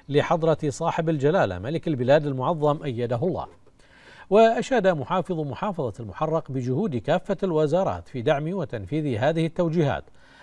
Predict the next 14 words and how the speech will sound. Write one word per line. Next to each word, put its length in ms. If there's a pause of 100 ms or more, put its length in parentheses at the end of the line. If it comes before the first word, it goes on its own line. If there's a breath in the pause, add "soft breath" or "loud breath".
(120)
مؤكدا 680 (360 soft breath)
أن 300
مدن 340
وقرى 540
المحافظة 720
تشهد 400
العديد 440
من 240
مشاريع 480
التنمية 580
والتطوير 680 (400 soft breath)
على 200
الأصعدة 600
كافة. 680